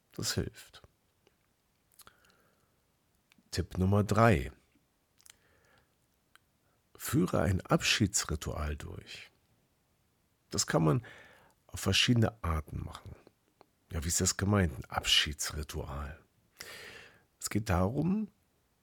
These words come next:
das Loslassen, zum Beispiel des Partners, des Ex-Partners,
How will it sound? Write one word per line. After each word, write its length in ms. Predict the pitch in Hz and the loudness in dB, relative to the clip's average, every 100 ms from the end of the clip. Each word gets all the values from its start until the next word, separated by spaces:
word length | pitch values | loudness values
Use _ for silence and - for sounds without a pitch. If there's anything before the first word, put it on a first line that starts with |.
| _ _ _ _ _ _ - | _ _ _ _ _ _ -8
das 320 | 82 - - | -6 -6 -8
Loslassen, 1000 | 76 80 117 - - 127 131 - 151 156 - _ _ _ _ - _ _ _ _ - | -4 -2 0 0 0 0 2 2 0 0 -6 _ _ _ _ -20 _ _ _ _ -14
zum 220 | - 69 | -10 -8
Beispiel 320 | 73 - 76 | -8 -8 -8
des 180 | 73 - | -8 -8
Partners, 680 | - 78 80 - 104 104 - - - - - _ _ _ _ - | -4 -2 -2 2 2 2 -2 -14 -20 -20 -20 _ _ _ _ -14
des 140 | - | -10
Ex-Partners, 1040 | - 82 - - 98 98 - 98 92 - | -6 -6 -6 -2 0 0 0 -2 -2 -6